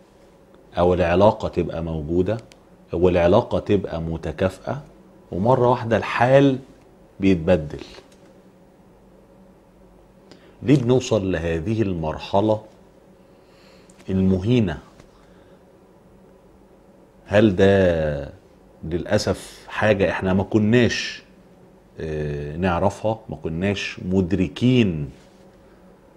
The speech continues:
ان هذا الشخص مش هيصون العشرة؟ الحقيقة موضوع في منتهى الخطورة، وموضوع الحقيقة الواحد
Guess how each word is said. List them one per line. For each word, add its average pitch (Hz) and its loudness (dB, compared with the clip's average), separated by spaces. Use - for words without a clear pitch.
ان 87 -4
هذا 98 0
الشخص - -4
مش 101 2
هيصون 104 2
العشرة؟ 95 0
الحقيقة 160 0
موضوع 107 8
في - -10
منتهى 98 2
الخطورة، 104 0
وموضوع 107 6
الحقيقة 95 4
الواحد 101 0